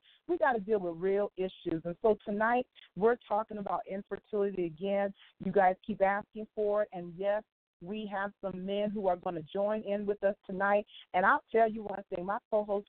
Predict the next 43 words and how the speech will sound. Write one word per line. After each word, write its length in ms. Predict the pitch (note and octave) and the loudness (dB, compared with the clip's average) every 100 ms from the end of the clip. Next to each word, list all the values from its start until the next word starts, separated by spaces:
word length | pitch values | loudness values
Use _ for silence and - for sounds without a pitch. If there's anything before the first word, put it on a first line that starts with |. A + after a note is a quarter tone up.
| _ | _
Candace 360 | G#3 G3+ G3+ G3+ | -2 0 -2 -2
is, 320 | F#3 F3+ - - - _ | -8 -6 -12 -12 -16 _
and 120 | F#3+ F#3+ | 0 4
I 160 | G3+ G3 | 6 6
are 160 | E3+ E3 D3 | 4 -2 2
both 180 | G3+ G#3 _ | 2 2 _
ex-, 100 | F3+ - _ - | -16 -16 _ -10
super 300 | D4 A#3 G#3 | -8 -4 -4
excited 560 | E3 _ G3 F#3 F3 | -6 _ -2 -2 -4
about 320 | F3 F3 F3 - | -4 -2 -2 -4
this. 200 | F3 E3 - _ _ _ | -4 -4 -6 _ _ _
And 200 | F#3+ F#3+ | -10 -8
we 140 | G3+ G#3+ | -10 -4
appreciate 1080 | F#3 _ _ D4+ D#4+ - A#3+ G3 F3 E3 D#3+ _ _ F#3+ | -4 _ _ -4 -4 -4 -4 2 2 2 -4 _ _ -8
the 80 | - | 2
opportunity 760 | G3+ - G3+ - A#3+ G#3+ - F#3+ | 2 2 -6 -8 -6 -6 -6 -4
to 100 | F3 | -4
be 180 | E3+ G3 | 0 2
able 160 | F3 E3 | 4 2
to 120 | D#3+ | 2
have 280 | - G3+ F#3 | 4 2 4
this 140 | F#3 F#3 _ - _ | -2 -4 _ -20 _
brief 240 | F3+ A3+ A3+ | 2 2 2
discussion 680 | - G3 _ G3 F#3 - F3 - | 0 -2 _ 2 2 0 -4 -2
on 200 | E3+ F3+ | -4 -4
tonight. 420 | F#3 F3 E3+ D3+ - _ _ _ - | -4 0 0 -2 -6 _ _ _ -2
I 140 | E4 | 0
want 240 | D#4+ D4 D4 | 2 -2 -2
you 100 | B3+ - | -8 -4
to 80 | G3+ | -2
know 400 | F#3+ F#3 F3+ F3+ | 2 4 4 2
that 240 | E3 D#3+ D#3 - _ _ | 2 2 2 -6 _ _
it 140 | A3+ A3+ | 2 2
is 80 | G#3 | 2
a 80 | F#3+ | -4
blessing 480 | E3 G3+ G#3 - F#3+ | -2 -2 -2 -4 -8
to 100 | F3+ - | -8 -4
have 200 | F#3+ F3 | -4 -4
each 160 | G#3+ G#3+ | -8 -8
and 100 | G3+ | -2
every 220 | F3+ F3+ F3+ | 0 0 0
one 240 | F3 | 0
of 80 | F3+ | 0